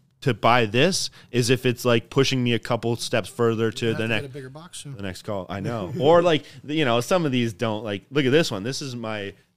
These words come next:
Speaker 1: dad gave me to this. This is, like, the first watch my dad gave to me as a Christmas
Speaker 2: Wood?
Speaker 1: present. Yeah.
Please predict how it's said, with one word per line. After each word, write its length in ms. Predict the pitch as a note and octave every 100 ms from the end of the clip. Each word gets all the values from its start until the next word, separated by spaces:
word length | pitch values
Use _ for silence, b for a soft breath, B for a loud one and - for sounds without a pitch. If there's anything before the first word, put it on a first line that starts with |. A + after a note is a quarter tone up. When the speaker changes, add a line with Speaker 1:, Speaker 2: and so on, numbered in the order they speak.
| -
Speaker 1:
dad 260 | A#2+ B2+
gave 240 | A#2 A#2 G#2
me 100 | G#2
to 120 | A2
this. 300 | G#2+ G#2+ -
This 200 | - B2
is, 140 | C3 B2+
like, 160 | A#2
the 80 | A2
first 400 | - B2+ B2+ -
watch 340 | G#2+ A2+ A2
my 140 | A2+ G2
dad 380 | G2 A2 A#2 G#2+
gave 160 | A2
to 60 | G#2
me 80 | G#2
as 100 | F#2
a 60 |
Christmas 380 | - C3+ A#2 A2+
Speaker 2:
Wood? 60 | -
Speaker 1:
present. 360 | A2+ F#2+ G2 A#2
Yeah. 260 | A#2+ E2+